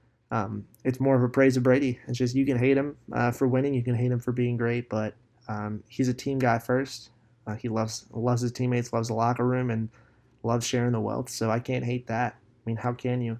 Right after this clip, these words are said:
It's led to seven rings. So there's really no debate anymore on that. Um, he's the goat. <laughs> Um, but,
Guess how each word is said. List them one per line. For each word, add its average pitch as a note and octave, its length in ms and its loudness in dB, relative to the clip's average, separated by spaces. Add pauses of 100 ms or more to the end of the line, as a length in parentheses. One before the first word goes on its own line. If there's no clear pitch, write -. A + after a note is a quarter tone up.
It's A2+ 240 -4
led A2+ 160 0
to A2 60 -6
seven A2+ 280 -4
rings. A2+ 360 -8 (460)
So A#2 180 -2
there's C3 120 4
really D#3+ 200 10
no C#3+ 140 6
debate B2 280 6
anymore A#2+ 360 2
on A#2 140 0
that. A2+ 280 -4 (560)
Um, A2 420 0
he's C#3+ 240 2
the B2 80 0
goat. G#2 380 -4
<laughs> - 20 -8 (460)
Um, A#2+ 240 0
but, A#2 260 0